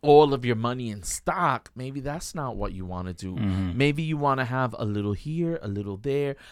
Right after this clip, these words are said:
Speaker 1: a little there, you know, maybe own something. That way,
Speaker 2: Mm.
Speaker 1: you know, you, you, you, you're good. You know what I'm saying? Because the way the world is,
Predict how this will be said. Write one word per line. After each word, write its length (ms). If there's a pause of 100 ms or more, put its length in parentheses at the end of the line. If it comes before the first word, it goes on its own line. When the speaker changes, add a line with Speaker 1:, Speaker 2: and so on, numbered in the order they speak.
(120)
Speaker 1:
a 100
little 320
there, 640
you 180
know, 220
maybe 480
own 400
something. 760 (280)
That 360
way, 520
Speaker 2:
Mm. 40 (220)
Speaker 1:
you 140
know, 140
you, 340
you, 300
you, 280
you're 160
good. 680
You 200
know 140
what 120
I'm 100
saying? 340
Because 380
the 120
way 500 (320)
the 120
world 460
is, 520